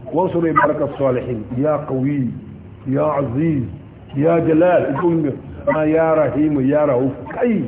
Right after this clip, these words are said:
هذا kò sí àná ràhùn nígbà yìí. Ó ti yé àbá mi, bí ti lọ nìyẹn. Èyí máa wó tó wà mọ̀násì pẹ̀lú tó sọ̀rọ̀ ni. Ó ti yé wa.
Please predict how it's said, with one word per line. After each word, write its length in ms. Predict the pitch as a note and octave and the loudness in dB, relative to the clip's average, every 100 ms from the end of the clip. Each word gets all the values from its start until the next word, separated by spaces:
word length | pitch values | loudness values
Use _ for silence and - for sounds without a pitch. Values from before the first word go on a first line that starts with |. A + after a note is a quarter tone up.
| - - - | -8 -14 -8
هذا 580 | F3+ G#3+ G3 E3+ D#3+ - | -2 2 4 4 2 2
kò 60 | F3 E3+ | 2 6
sí 60 | |
àná 200 | F#3+ E3 | 4 6
ràhùn 320 | D3 C#3 E3 C#3+ | 6 4 4 0
nígbà 240 | C#3 C#3+ | 0 0
yìí. 160 | A#2+ A#2+ G#2+ - - - - - - - - | 0 0 -2 -10 -18 -20 -20 -20 -12 0 2
Ó 80 | |
ti 360 | G#3+ - - A3+ | 2 0 0 2
yé 160 | A3 A3 | 4 4
àbá 300 | F3+ F#3 D#3+ | 4 4 4
mi, 100 | C#3+ C#3+ | 0 -2
bí 60 | D3 | -4
ti 60 | - | 0
lọ 120 | C#3+ | 0
nìyẹn. 320 | B2+ A2+ G#2+ G2 - - - - - - | 0 -2 -6 -8 -16 -16 -16 -16 -14 -4
Èyí 220 | D#3 F3+ | 2 4
máa 180 | F#3+ F#3+ | 4 6
wó 140 | F#3 | 6
tó 260 | E3+ - F3+ | 4 4 4
wà 120 | F#3 | 4
mọ̀násì 560 | D3+ C#3+ D3+ A3 A3 F#3 | 4 2 2 2 2 0
pẹ̀lú 280 | - D#3 D#3+ | 0 2 2
tó 160 | - - - | 2 2 0
sọ̀rọ̀ 220 | C3 C3 | 0 0
ni. 60 | C#3 | 2
Ó 120 | G3 | 0
ti 140 | G3 | 2
yé 100 | G3+ | 2
wa. 180 | G3+ D3+ | 4 2